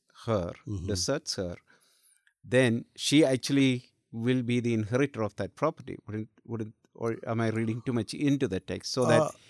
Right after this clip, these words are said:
Speaker 1: he comes back
Speaker 2: in
Speaker 1: and
Speaker 2: this, you're talking about
Speaker 1: claims
Speaker 2: Deuteronomy twenty-four?
Speaker 1: Yeah, yeah.
Speaker 2: Okay, so,
Speaker 1: It
Speaker 2: so say
Speaker 1: is
Speaker 2: that again. You're saying that
Speaker 1: Yeah, I know Brewer doesn't talk about that.
Speaker 2: Right,
Speaker 1: Bre-,
Speaker 2: right.
Speaker 1: Brewer doesn't. I'm just thinking in the larger scheme of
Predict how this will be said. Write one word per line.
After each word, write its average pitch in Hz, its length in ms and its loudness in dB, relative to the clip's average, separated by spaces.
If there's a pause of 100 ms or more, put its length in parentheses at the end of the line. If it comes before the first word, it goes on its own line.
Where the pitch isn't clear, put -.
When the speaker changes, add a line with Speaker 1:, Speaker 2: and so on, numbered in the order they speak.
(140)
Speaker 1:
he 131 180 0
comes 127 380 2
back 123 340 6
Speaker 2:
in 160 140 8
Speaker 1:
and 127 100 6
Speaker 2:
this, 113 200 8
you're 165 60 0
talking 160 160 6
about - 40 10
Speaker 1:
claims 117 140 8
Speaker 2:
Deuteronomy 160 320 8
twenty-four? 151 600 2
Speaker 1:
Yeah, 139 180 6 (180)
yeah. 127 220 -2 (180)
Speaker 2:
Okay, 123 220 -2
so, 160 200 2
Speaker 1:
It 135 40 8
Speaker 2:
so 151 120 8
say 147 180 6
Speaker 1:
is 202 40 6
Speaker 2:
that 190 140 6
again. 127 260 4
You're 120 100 0
saying 170 320 4
that 131 280 4 (1500)
Speaker 1:
Yeah, 147 140 4
I 160 100 6
know 165 120 10
Brewer 156 340 8
doesn't 135 360 4
talk 131 260 6
about 101 260 0
that. 87 160 -4
Speaker 2:
Right, 131 240 4
Speaker 1:
Bre-, 117 140 4
Speaker 2:
right. - 100 2
Speaker 1:
Brewer 139 180 6
doesn't. 104 400 4
I'm 120 260 2
just - 280 -2
thinking 139 320 4
in 120 140 4
the 117 80 2
larger 120 400 6 (600)
scheme 131 380 6
of - 340 -2